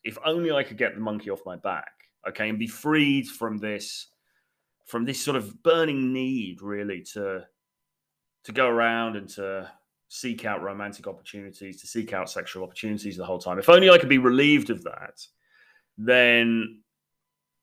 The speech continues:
w-, how much more productive could I be? How much more calm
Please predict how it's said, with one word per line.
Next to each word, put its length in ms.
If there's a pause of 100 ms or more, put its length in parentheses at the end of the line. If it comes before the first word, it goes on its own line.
(320)
w-, 260
how 220
much 200
more 120
productive 480
could 160
I 120
be? 480 (560)
How 380
much 560
more 680 (120)
calm 760